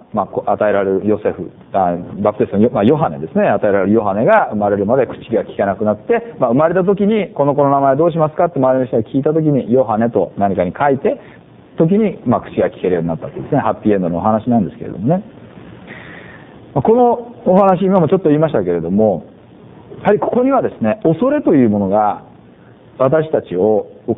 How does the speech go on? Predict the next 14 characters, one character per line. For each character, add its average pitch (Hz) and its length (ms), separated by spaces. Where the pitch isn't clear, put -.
神 320 400
様 104 240
の 98 220
見 165 180
せ 180 120
て 104 180
く - 100
だ 127 260
さ 170 120
る 101 200
ビ 147 200
ジ 143 60
ョ 120 80
ン、 80 160